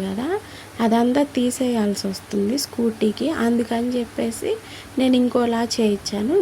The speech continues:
మీకు ఈసారి చూపిస్తాను అది ఎలా కూడా. YouTube-లో రివ్యూస్ అవి చూసి చాలా బాగుంది క్వాలిటీ, డిజైన్ ఓ చెప్పేస్తే, సరే కదా తక్కువ ప్రైస్‌లోనే ఇంత మంచి క్వాలిటీ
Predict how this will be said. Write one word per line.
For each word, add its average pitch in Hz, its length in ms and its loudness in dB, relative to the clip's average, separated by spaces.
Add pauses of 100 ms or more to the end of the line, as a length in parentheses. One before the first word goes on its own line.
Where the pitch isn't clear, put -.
మీకు 233 240 0
ఈసారి 220 420 0
చూపిస్తాను 214 680 -4 (100)
అది 196 140 -2 (100)
ఎలా 202 180 0 (100)
కూడా. 190 280 -4 (1400)
YouTube-లో 269 560 2 (180)
రివ్యూస్ 254 480 -2
అవి 233 180 0
చూసి 240 320 -2 (160)
చాలా 240 400 0 (140)
బాగుంది 240 420 -2 (160)
క్వాలిటీ, 233 480 0 (180)
డిజైన్ 226 480 2 (220)
ఓ 220 80 4 (280)
చెప్పేస్తే, 233 640 -4 (640)
సరే 233 260 2 (100)
కదా 240 240 0 (260)
తక్కువ 254 280 -2 (120)
ప్రైస్‌లోనే 254 520 -2 (100)
ఇంత 233 200 0 (100)
మంచి 226 240 0 (100)
క్వాలిటీ 226 400 0